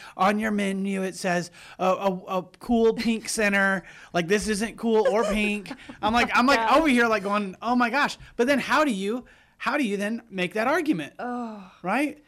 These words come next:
Speaker 1: And then it's like, "Well, if I keep it," and again, I'm, I, this is not about the steak, and I don't even have one, but I will get one later.
Speaker 2: <laughs>
Speaker 1: Uh,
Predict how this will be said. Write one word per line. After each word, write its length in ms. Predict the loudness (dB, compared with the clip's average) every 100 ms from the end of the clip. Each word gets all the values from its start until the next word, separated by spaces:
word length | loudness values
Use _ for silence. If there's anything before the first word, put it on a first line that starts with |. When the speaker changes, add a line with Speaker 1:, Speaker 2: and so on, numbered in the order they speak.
| _
Speaker 1:
And 160 | -2 0
then 100 | 0
it's 80 | 0
like, 180 | -2 0
"Well, 160 | 0
if 140 | 0 -2
I 80 |
keep 320 | -4 0 0 0
it," 220 | -4 -8 _ _ _ _ _ -20 _ _
and 120 | -4
again, 240 | -2 -2 -2
I'm, 140 | -6
I, 160 | -10 -14 -8
this 240 | -4 -4
is 120 | -6 -6
not 220 | -2 0
about 240 | 0 -2
the 80 | -4
steak, 420 | -6 -4 -4 -8 _ _ -8
and 100 | -4
I 60 | -2
don't 160 | -2
even 160 | -2 -4
have 200 | -6 -6
one, 180 | -8 -8
but 120 | -6
I 60 |
will 160 | -6 -6
get 160 | -8 -10
one 160 | -10
later. 280 | -10 -10 -8 -6
Speaker 2:
<laughs> 40 | -4 0 0 2
Speaker 1:
Uh, 320 | 4 4 4